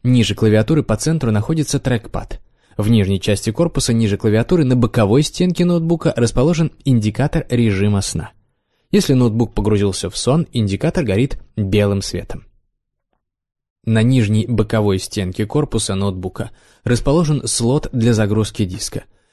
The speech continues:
Если в вашем ноутбуке дисковод SuperDrive, то он может не только читать, но и записывать D V D и C D-диски. А в нижней боковой левой стенке находятся порты для подсоединения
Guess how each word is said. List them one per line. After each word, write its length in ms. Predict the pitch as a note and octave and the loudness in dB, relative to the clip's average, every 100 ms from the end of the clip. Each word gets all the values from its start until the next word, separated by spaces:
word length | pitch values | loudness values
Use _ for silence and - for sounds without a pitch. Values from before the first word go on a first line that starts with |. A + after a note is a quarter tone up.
| _ | _
Если 340 | D3 D3 D#3+ - | -2 0 0 0
в 100 | C3+ | 0
вашем 380 | D3 C3 B2+ A#2+ | 0 0 -2 -2
ноутбуке 580 | C3+ B2+ A#2 A#2 G#2+ G#2+ | 0 0 0 -2 -2 -2
дисковод 560 | G#2+ - A#2 A2 G#2 | -2 -2 0 0 -2
SuperDrive, 680 | - A#2+ G2+ G#2+ G2+ C3+ E3 | -6 -4 0 0 2 0 0
то 80 | - | -2
он 200 | A#2 A2+ | -2 0
может 280 | G#2+ G2 - | 0 -2 -2
не 80 | G#2+ | -2
только 260 | D3+ D3+ | -2 -4
читать, 440 | A2 - - F2+ - | -6 -6 -6 -6 -4
но 100 | A#2 | -4
и 160 | - | 0
записывать 680 | A#2+ A2 G#2 D#3+ - G#2+ G2+ - | 0 0 0 -2 0 0 -2 -4
D 260 | G#2 G#2+ | -2 0
V 100 | F#2+ | 0
D 120 | F#2 C#3 E3 - | -2 -4 -4 -4
и 120 | F3+ | -4
C 200 | - D3 | -2 -2
D-диски. 600 | G2+ A2+ F2+ - - - - _ _ _ _ - | 0 -2 -2 -6 -10 -12 -16 _ _ _ _ -2
А 120 | B2+ | 2
в 80 | A2+ | 4
нижней 300 | B2 G2 G2+ | 4 2 2
боковой 380 | G2 G#2 G2+ F#2+ | 0 0 2 2
левой 240 | G2+ G2 | 2 0
стенке 340 | - D#3 E3+ A2+ | 0 -2 0 0
находятся 480 | G#2+ E3 E3 - | 0 0 -2 -2
порты 380 | B2 D3 E3 E3 | -2 0 0 2
для 160 | A2 G#2+ | 0 0
подсоединения 720 | - - A2 G2 G2 C3 C#3 | -4 -2 -2 0 0 0 0